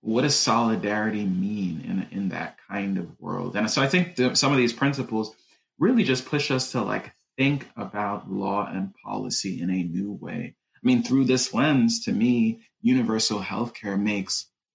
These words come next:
so much sense if we think about the sacrifices that some bear, um,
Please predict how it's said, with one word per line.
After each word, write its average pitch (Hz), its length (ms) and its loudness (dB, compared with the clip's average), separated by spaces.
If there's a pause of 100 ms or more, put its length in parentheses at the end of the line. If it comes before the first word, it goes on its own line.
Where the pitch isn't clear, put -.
(100)
so - 340 -2
much 101 240 0
sense 123 440 2
if 92 200 -4
we 101 120 -2
think 110 520 0
about 98 560 -2 (920)
the 101 100 0
sacrifices 101 1200 -2
that - 180 -12
some 104 540 -2 (840)
bear, 101 580 0 (1200)
um, 98 640 0